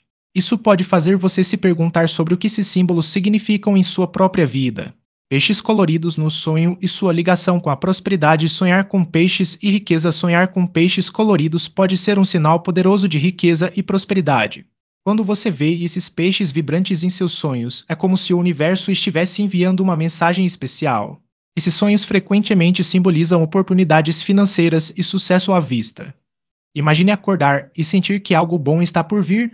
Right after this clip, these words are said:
como ganhar na loteria ou receber uma promoção no trabalho. É isso que esses peixes podem representar. O simbolismo de abundância em sonhos. Os peixes, em geral, são símbolos de abundância. Eles nadam em águas profundas,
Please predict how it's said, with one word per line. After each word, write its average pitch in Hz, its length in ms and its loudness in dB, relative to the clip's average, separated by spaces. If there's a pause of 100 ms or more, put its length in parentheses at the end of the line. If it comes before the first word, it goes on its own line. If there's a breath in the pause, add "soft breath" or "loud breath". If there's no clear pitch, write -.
(140)
como 226 260 0
ganhar 180 320 4
na 151 80 0
loteria 165 580 0
ou 196 120 2
receber 180 460 0
uma 202 120 2
promoção 180 420 0
no 151 100 0
trabalho. 139 600 -4 (360)
É 185 100 2
isso 208 240 2
que - 140 -2
esses 175 200 -4
peixes 190 400 0
podem 180 300 2
representar. 139 800 0 (300)
O 151 60 -2
simbolismo 165 520 2
de 151 80 0
abundância 151 460 2
em 185 80 4
sonhos. 160 320 2
Os 175 140 0
peixes, 156 560 0
em 175 120 2
geral, 165 520 4
são 196 200 0
símbolos 165 480 2
de 135 80 0
abundância. 120 720 -2 (400)
Eles 165 220 -2
nadam 151 260 0
em 139 120 -2
águas 143 280 -2
profundas, 139 560 -6